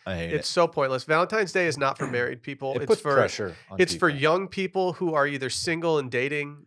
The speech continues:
Speaker 2: or just, like, people who need something to cling on
Speaker 1: It's
Speaker 2: to.
Speaker 1: for people in new relationships only.
Speaker 2: Yeah.
Speaker 1: If you're single, it's not for you. If you're in a, like you said, if you're married, it's not for you either.
Speaker 2: This might not be fair, but we got married pretty much a week after Valentine's Day, and it, it's made me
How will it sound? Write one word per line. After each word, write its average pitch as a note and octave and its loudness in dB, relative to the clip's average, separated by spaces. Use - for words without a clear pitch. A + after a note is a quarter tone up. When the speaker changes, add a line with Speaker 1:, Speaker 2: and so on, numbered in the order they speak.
Speaker 2:
or B2+ 0
just, A#2+ -8
like, A#2+ -4
people C3 -6
who B2 -8
need A#2+ -10
something A#2 -10
to - -18
cling G#2 -14
on - -12
Speaker 1:
It's - -6
Speaker 2:
to. - -14
Speaker 1:
for F#3+ 6
people G#3 2
in C#3+ 0
new C#3+ 0
relationships A#2+ 0
only. G#2 -4
Speaker 2:
Yeah. E3+ 4
Speaker 1:
If G#2 -2
you're A#2 8
single, D#3 -2
it's - -10
not B2 -2
for A2 -6
you. G2+ -4
If F2+ -10
you're G2 -6
in G#2 -6
a, F#2 -2
like F2 -8
you F#2 -6
said, D#2 -4
if C#2+ -14
you're F2+ -4
married, F2+ -8
it's - -14
not E2 -4
for D#2+ -14
you D2+ -12
either. D#2 -14
Speaker 2:
This F3+ 2
might G#3 6
not E3+ 4
be C#3+ -2
fair, C3+ 0
but B2+ -6
we C#3+ -4
got D3 2
married B2+ -2
pretty C3+ -6
much B2 -6
a B2+ -4
week A#2 -8
after A#2 -6
Valentine's A#2 -8
Day, C#3 -4
and C3+ -10
it, D3 -6
it's D3+ -6
made D#3 2
me C3 -8